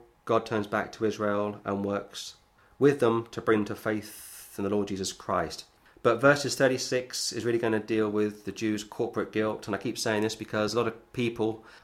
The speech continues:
are gonna quote Acts two thirty-eight and teach it as a plan of salvation for today, which is hugely problematic, but I'll get to that shortly. Verse thirty-seven, please. "Now when they heard this, they were pricked in their heart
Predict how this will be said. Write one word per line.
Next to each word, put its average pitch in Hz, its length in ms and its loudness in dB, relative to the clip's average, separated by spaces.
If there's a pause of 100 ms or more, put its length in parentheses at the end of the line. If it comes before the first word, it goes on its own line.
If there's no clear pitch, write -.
(120)
are 113 80 -2
gonna 113 180 4
quote 113 440 2
Acts 123 220 -2
two 123 180 0
thirty-eight 110 720 0
and 107 200 -6
teach - 380 -6
it - 360 -6
as 110 100 -4
a 110 40 -4
plan 107 240 0
of 104 60 0
salvation 104 560 0
for 95 160 -8
today, 90 540 -2 (340)
which 113 140 -2
is - 260 -2
hugely 190 360 4
problematic, 107 840 2 (320)
but 98 120 2
I'll 95 60 0
get 101 120 -2
to - 60 -18
that 95 160 -4
shortly. 85 500 -4 (380)
Verse 127 260 4
thirty-seven, 117 540 4
please. 127 420 0 (340)
"Now 147 100 10
when 147 120 12
they 143 120 6
heard 175 260 4
this, - 440 -2 (280)
they 147 100 8
were 143 80 8
pricked 175 280 0
in 127 60 0
their 117 120 8
heart 110 500 2